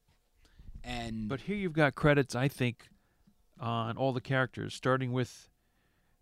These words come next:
Speaker 2: the Reed Richards Mister Fantastic
Speaker 1: Can you,
Speaker 2: character.
Speaker 1: can you pronounce his name,
Speaker 2: I
Speaker 1: Eddie?
Speaker 2: believe it's Yon, first name.
Speaker 1: Okay.
Speaker 2: And last name, Grufford.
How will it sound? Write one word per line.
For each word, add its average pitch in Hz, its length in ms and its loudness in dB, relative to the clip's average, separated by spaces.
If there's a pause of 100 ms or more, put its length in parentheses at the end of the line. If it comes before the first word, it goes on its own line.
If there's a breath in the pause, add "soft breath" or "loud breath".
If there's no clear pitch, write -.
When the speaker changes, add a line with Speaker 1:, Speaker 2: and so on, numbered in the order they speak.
(280)
Speaker 2:
the 120 140 -2
Reed 120 220 2
Richards 113 340 2
Mister 113 260 0
Fantastic 120 480 4
Speaker 1:
Can 143 80 12
you, 214 80 10
Speaker 2:
character. 117 280 6
Speaker 1:
can 135 80 8
you 170 80 12
pronounce 175 520 10
his 120 180 8
name, 87 260 2
Speaker 2:
I 85 120 4
Speaker 1:
Eddie? 123 80 8
Speaker 2:
believe 185 280 8
it's 190 180 4
Yon, 117 500 6 (720)
first 147 240 4
name. 117 280 -2 (580)
Speaker 1:
Okay. - 220 0
Speaker 2:
And 127 200 4
last 139 280 4
name, 135 300 0 (600)
Grufford. 113 440 6